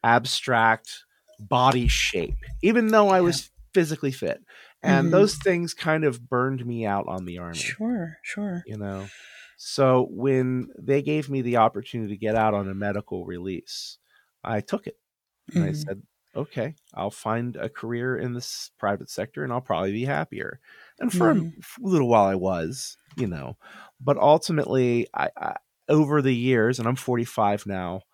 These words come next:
Speaker 1: I have learned that, you know, happiness comes from within,
Speaker 2: Mm-hmm.
Speaker 1: not from without.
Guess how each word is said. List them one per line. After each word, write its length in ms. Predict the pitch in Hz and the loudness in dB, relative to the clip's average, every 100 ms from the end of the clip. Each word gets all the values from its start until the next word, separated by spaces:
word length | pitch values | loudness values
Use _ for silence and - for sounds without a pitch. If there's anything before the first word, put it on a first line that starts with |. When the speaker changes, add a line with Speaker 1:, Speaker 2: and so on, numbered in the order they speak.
| _ _ _ - | _ _ _ -6
Speaker 1:
I 140 | 120 | -2
have 180 | 131 151 | 0 -2
learned 440 | 123 113 107 107 - _ _ _ _ | 0 0 0 -4 -10 _ _ _ _
that, 420 | 110 113 107 107 - _ _ _ _ _ _ _ _ _ _ _ | -6 0 0 0 -6 _ _ _ _ _ _ _ _ _ _ _
you 80 | 110 | -10
know, 220 | 98 95 _ _ _ _ _ _ _ | -10 -10 _ _ _ _ _ _ _
happiness 500 | - 127 135 151 143 | -8 -6 -4 -4 -6
comes 240 | - 131 123 | -6 -6 -6
from 160 | 135 | -6
within, 400 | 135 147 101 113 - _ _ _ _ - | -6 -6 -8 -10 -16 _ _ _ _ -4
Speaker 2:
Mm-hmm. 400 | 180 160 165 185 - _ | -4 -2 -6 -8 -12 _
Speaker 1:
not 260 | 110 113 107 | -4 -2 -2
from 160 | 123 | -6
without. 440 | 123 131 104 104 | -8 -6 -6 -6